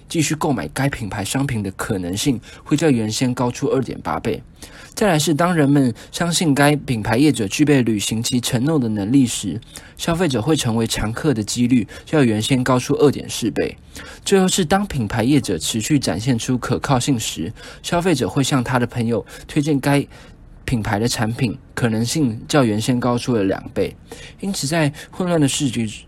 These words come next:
市，时局中，为建立消费者对于该品牌的信任，业者应着眼于顾客所重视的价值，确保自身所传递给消费者的讯息能够与其提供的消费者体验保持一致，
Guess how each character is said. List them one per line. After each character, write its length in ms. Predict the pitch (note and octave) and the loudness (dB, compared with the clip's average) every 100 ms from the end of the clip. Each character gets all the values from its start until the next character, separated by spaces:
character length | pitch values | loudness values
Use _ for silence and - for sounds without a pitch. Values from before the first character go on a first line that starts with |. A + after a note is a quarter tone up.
| - | -8
市， 280 | - C3+ | -4 -2
时 300 | A2+ - B2+ | -2 -2 0
局 160 | B2 C3 | 2 2
中， 260 | B2+ C#3+ D3 - - - | 4 2 0 -8 -16 0
为 140 | F#3 | 4
建 260 | D3 F#3 E3 | 4 4 2
立 200 | E3 C3+ - | 2 2 -2
消 180 | - D#3 | -2 0
费 120 | D#3+ | 0
者 160 | A#2+ | -2
对 200 | - C3+ | 0 2
于 60 | A2+ | 2
该 160 | C3+ C3+ | 0 0
品 160 | B2+ | -2
牌 140 | G2 - | -4 -8
的 80 | |
信 280 | F#2+ - G#2+ | -6 -4 -2
任， 220 | G#2+ F#2 B2+ - - - - - - | -2 -4 -6 -16 -20 -20 -20 -18 0
业 120 | G3+ | 2
者 140 | C#3 | 4
应 260 | A2 C#3 D#3+ | 2 2 0
着 200 | D3 B2+ | 2 4
眼 180 | C#3+ A#2 | 4 2
于 220 | G#2 G#2+ - - | 0 -4 -8 -2
顾 140 | D#3+ | -2
客 200 | D3 D#3+ | 2 2
所 160 | C#3 G2+ | 2 0
重 160 | C3 | 0
视 160 | A#2 A#2+ | 2 2
的 80 | G#2 | 2
价 240 | C3 G#2 | 0 -2
值， 300 | - - - - - | -4 -10 -12 -14 -14
确 180 | - G3 | -2 0
保 180 | C3 G2+ | 0 -2
自 180 | - D3+ | -4 -2
身 220 | D3+ D3 | 0 2
所 160 | C3+ G#2+ | 0 -2
传 280 | - A2 | -2 -4
递 160 | A#2+ C#3+ | 0 -2
给 120 | G#2 | -2
消 220 | - C3+ | -2 0
费 80 | D3 | 0
者 140 | C3+ E2+ | -2 -4
的 60 | |
讯 280 | - D3 A2 | -4 -2 -2
息 300 | - - - - - - | -2 -6 -8 -12 -20 -12
能 160 | - C3+ | -2 0
够 140 | F3 | 2
与 100 | C#3 | 2
其 240 | G2+ - G#2+ | 0 -4 -6
提 220 | - A#2 | -6 -4
供 200 | B2 C#3+ | 0 2
的 80 | C#3 | 2
消 200 | C3 C3 | 0 0
费 120 | C#3+ | 0
者 140 | G#2 | -2
体 220 | F2 - A#2 | -6 -6 -4
验 120 | A#2 | -2
保 180 | - D2 | -2 -4
持 160 | - E2 | -4 -6
一 140 | F2+ | -6
致， 280 | - C3 | -4 -4